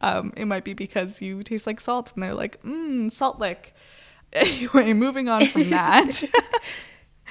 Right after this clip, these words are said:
Um, yeah, I, I also wanted to talk a little bit about, as I mentioned before, tiger swallowtails, they can live pretty far north.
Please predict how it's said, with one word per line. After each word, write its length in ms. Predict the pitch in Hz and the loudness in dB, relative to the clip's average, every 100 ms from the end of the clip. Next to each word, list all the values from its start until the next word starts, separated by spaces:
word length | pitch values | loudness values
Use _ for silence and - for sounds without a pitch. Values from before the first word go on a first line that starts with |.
| - - - - | -8 -8 -8 2
Um, 500 | 208 214 220 220 226 - - - | 6 6 4 0 -4 -12 -20 -10
yeah, 380 | 208 240 269 - | 6 10 10 10
I, 160 | 78 233 - | 6 2 2
I 40 | 254 | -2
also 240 | 320 381 453 | 0 2 4
wanted 220 | 427 392 | 4 2
to 100 | - | -4
talk 280 | - 262 262 | -2 -2 0
a 40 | |
little 240 | 202 208 | -2 0
bit 180 | 233 233 | 0 0
about, 520 | 208 220 185 180 - _ - _ _ _ - - - | 0 0 2 0 -6 _ -20 _ _ _ -12 -8 0
as 220 | - 269 | 6 6
I 40 | 311 | 6
mentioned 320 | 294 277 247 | 2 2 0
before, 260 | 226 285 294 | 0 0 0
tiger 300 | - 240 294 | 0 -4 -4
swallowtails, 680 | - 247 277 277 240 208 | -4 -4 -2 -4 -4 -4
they 120 | 220 | -4
can 380 | 226 277 240 214 - | -6 -2 0 0 -4
live 500 | - 220 220 415 - | -10 -4 0 0 -2
pretty 260 | - 339 381 | -6 0 0
far 300 | - 226 233 | 4 4 4
north. 500 | 190 185 269 226 - | 2 0 -2 -4 -8